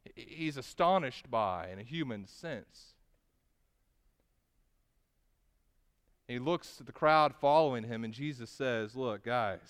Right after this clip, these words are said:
<laughs> I tell you, not even in Israel have I found faith like this, have I found such faith."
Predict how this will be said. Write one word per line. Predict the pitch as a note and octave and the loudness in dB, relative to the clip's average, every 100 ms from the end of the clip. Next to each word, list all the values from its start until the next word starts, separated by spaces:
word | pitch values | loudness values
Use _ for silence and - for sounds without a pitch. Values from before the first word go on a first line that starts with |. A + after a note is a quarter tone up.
| - - - _ _ _ _ | -14 -14 -14 _ _ _ _
<laughs> | _ _ _ _ _ _ _ | _ _ _ _ _ _ _
I | A#2+ B2+ | -4 -4
tell | - D#3+ D3+ | -2 0 0
you, | A#2 F#2 F2+ F#2+ _ _ _ G#2+ | 0 -8 -12 -14 _ _ _ -4
not | B2 D#3 - | 0 0 -2
even | D3 C3 A2 | -6 -6 -4
in | G#2+ | -2
Israel | D3 F3 A#2 F#2 E2+ F2+ - _ _ - | -2 -2 -8 -10 -10 -14 -20 _ _ -6
have | A#2+ G#2 | -2 -2
I | G#2 | -4
found | - C#3+ B2+ G#2 F#2 F#2 - _ _ _ D3+ | -6 -4 -2 -2 -6 -10 -18 _ _ _ -2
faith | C#3+ F2+ - _ _ _ _ _ | -2 -4 -12 _ _ _ _ _
like | G2 G2+ A2+ | -8 -8 -6
this, | A2 F2+ - | -6 -6 -10
have | G2+ | -12
I | F#2+ | -10
found | - C#3 G#2+ F#2 | -4 -4 -4 -6
such | - - G2+ - - | -14 -10 -10 -10 -14
faith." | G#2 F#2+ | -12 -12